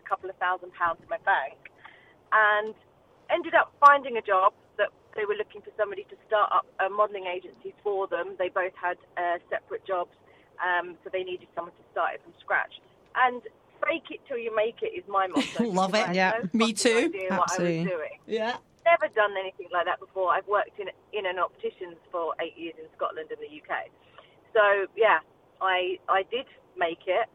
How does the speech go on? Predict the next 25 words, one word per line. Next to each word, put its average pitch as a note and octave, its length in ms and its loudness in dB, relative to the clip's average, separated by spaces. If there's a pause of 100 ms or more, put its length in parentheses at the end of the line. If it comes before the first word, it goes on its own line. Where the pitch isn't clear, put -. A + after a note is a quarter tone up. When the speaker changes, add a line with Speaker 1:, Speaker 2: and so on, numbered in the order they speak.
(100)
Speaker 1:
and F3+ 460 2 (200)
then F3 340 0 (420)
went G3 180 -2
on F#3 240 -2 (100)
to F#3 160 -16
start F#3+ 220 0
up - 100 -4
my F#3 120 -4 (120)
own G3 80 -6
agency, F3+ 800 -8 (340)
and F#3+ 160 -2
then, F3+ 220 -2
which - 220 -6
is A3 120 -14
still A3+ 200 2
running, G3 440 0
still G3+ 140 -8
doing F#3 180 -8
really F3+ 200 -8
well. F#3 360 0
And F#3+ 140 -6
then G3+ 200 -6
from A3+ 180 -8
there, A3+ 260 4 (560)
um, F#3 440 2